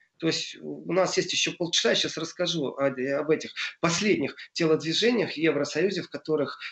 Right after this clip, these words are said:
они с собой разобраться не могут, но находят время для критики России. Они, ну, у меня такое чувство, что это любовь навсегда. Не могут они без России жить. Вот. Поэтому доверия Америке нет. Это политический вопрос.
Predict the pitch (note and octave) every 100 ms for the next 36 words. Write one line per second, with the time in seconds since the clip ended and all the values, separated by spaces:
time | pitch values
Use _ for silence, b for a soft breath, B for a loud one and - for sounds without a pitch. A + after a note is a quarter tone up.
0 | - C#3 E3 F3 F3 E3 D3+ D#3+ D#3+ D#3+
1 | D#3 E3+ A3+ F3 - D#3+ - E3+ D#3+ F3+
2 | F#3+ C#3+ C3+ C#3+ D3+ - C#3+ - - -
3 | G2 - B B B B2 D3 C#3+ D3+ D3+
4 | D#3+ E3+ E3 E3+ G3 - C#3+ - D3 C#3
5 | C#3+ D3 D#3+ D3 C#3 - C#3+ A#2 G#2+ D#3+
6 | D#3 A2 A2 A2+ G2+ G#2 A#2 B2 - B2+
7 | B2+ F#3+ F#3+ B B B - B2 B2+ B2
8 | F#2+ B B B D#3+ G3+ G3+ G#3 G3+ -
9 | D3+ F3+ F#3 A#3 A3+ G3+ F#3 A3+ A#3+ A3
10 | G3 F#3+ D#3 C#3+ F3 G3+ G3 G3 E3 -
11 | - B2 A#2+ - G#2+ - -